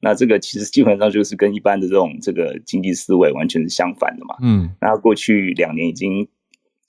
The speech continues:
Speaker 1: 开除了很多个这个，呃，好像是三个这个央行总裁吧，就是他反抗降息命令。那基本上就说这个，目前的这个，他们的这个通膨应该会越演越烈，因为基本上就是反其道而行。呀，
Speaker 2: 嗯。
Speaker 1: 那个，这个，这个就是一个，呃，一般，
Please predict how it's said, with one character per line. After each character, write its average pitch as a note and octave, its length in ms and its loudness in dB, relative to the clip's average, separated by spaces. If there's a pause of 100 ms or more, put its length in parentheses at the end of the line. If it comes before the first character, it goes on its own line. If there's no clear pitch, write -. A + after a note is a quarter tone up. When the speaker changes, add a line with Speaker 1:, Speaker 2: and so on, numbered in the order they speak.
(180)
Speaker 1:
开 G#2+ 180 2
除 F#2+ 160 0
了 F#2+ 100 4
很 F2 160 -2
多 G2 160 6
个 F#2+ 140 2
这 G2 140 2
个， F#2 160 4
呃， F2 200 -2
好 G2 120 -2
像 F#2+ 80 -2
是 A2 120 2
三 G#2 300 0
个 F2+ 160 4
这 G2 120 -4
个 F#2 80 -2
央 F#2 120 -2
行 F#2 180 -12
总 - 200 -12
裁 - 240 -8
吧， - 120 -16
就 F#2 120 -14
是 F2 60 -10
他 F#2 120 -4 (160)
反 E2 160 -6
抗 F2+ 320 -4
降 F2+ 220 -4
息 - 180 -12
命 E2+ 240 -10
令。 - 220 -12 (420)
那 D#2+ 220 0
基 - 160 -6
本 G2+ 100 2
上 G2+ 160 2
就 G2+ 120 0
说 G#2 160 2
这 G#2+ 100 0
个， F#2 240 2 (120)
目 B2+ 180 4
前 F#2+ 180 0
的 F#2 100 2
这 F#2+ 80 2
个， F2+ 480 0
他 A#2 120 -2
们 G2+ 120 0
的 F2+ 80 -2
这 G2 120 0
个 G2 100 2
通 G#2 220 -2
膨 F2+ 140 2
应 F2+ 100 -2
该 F2+ 120 2
会 F#2+ 160 2
越 G2 160 0
演 D#2+ 140 -4
越 F#2 220 -2
烈， E2+ 100 -14
因 - 140 -4
为 G#2 80 2
基 G2+ 120 -6
本 G2+ 140 -2
上 F#2+ 100 -6
就 G2 120 -2
是 G2 120 2
反 - 160 -2
其 - 200 -12
道 D2+ 280 0
而 - 80 -12
行。 - 220 -10 (460)
呀， A#2 160 2
Speaker 2:
嗯。 F2+ 80 0
Speaker 1:
那 G2 80 2
个， F#2 140 0
这 - 140 -4
个， F#2 80 6
这 F#2+ 120 4
个 F#2 40 4
就 F2+ 140 0
是 F#2+ 220 2
一 F#2 80 0
个， F2 160 6
呃， F2 260 2
一 - 80 -6
般， B2+ 320 2